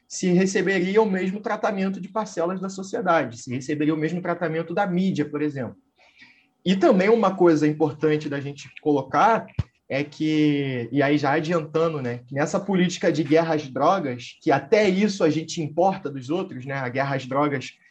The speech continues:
que nos Estados Unidos, na década de setenta, começa a ganhar muita força, a ideia da cocaína como um, um comércio internacional. E o, o Rio de Janeiro hoje virou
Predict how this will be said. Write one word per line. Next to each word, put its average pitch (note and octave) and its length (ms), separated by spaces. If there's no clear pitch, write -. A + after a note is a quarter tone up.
que B2+ 100
nos C#3 120
Estados D3+ 380
Unidos, C#3+ 320
na C#3 100
década D3+ 320
de - 100
setenta, D3+ 640
começa C#3+ 320
a D3+ 40
ganhar C#3+ 180
muita C#3 260
força, D3 720
a B2 120
ideia C#3 260
da D3 120
cocaína D3+ 600
como D3 600
um, C3+ 500
um C3 480
comércio D3 500
internacional. D3 1080
E D#3+ 520
o, D#3+ 340
o E3 40
Rio F3+ 160
de F#3+ 100
Janeiro G3 500
hoje G3+ 380
virou A3 640